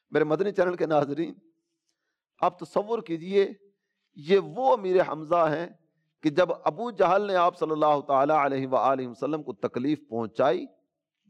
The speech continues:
باوجود اس کے کہ یہ بھی کلمہ پڑھ کر مسلمان نہیں ہوئے تھے، انہوں نے بدلہ لیا اور ابو جہل کو جا کر مارا تھا۔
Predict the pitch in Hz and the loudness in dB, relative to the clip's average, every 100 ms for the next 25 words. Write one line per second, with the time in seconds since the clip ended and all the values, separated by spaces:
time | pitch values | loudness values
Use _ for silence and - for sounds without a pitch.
0 | 104 185 233 254 254 254 240 247 - 226 | -2 2 2 2 -4 -10 -10 -12 0 2
1 | 220 214 185 190 190 196 190 180 170 160 | 2 0 0 -2 -2 0 0 0 0 -2
2 | 156 160 156 151 147 135 131 135 127 127 | -2 -2 0 0 0 -4 0 0 2 -2
3 | - 165 175 107 87 147 220 226 214 202 | 0 0 0 -2 -2 0 4 4 2 2
4 | 196 180 165 151 120 151 170 165 139 127 | 2 2 2 -2 -2 0 0 -2 -2 0
5 | 120 110 104 101 95 87 - | 0 -2 0 0 0 -4 -12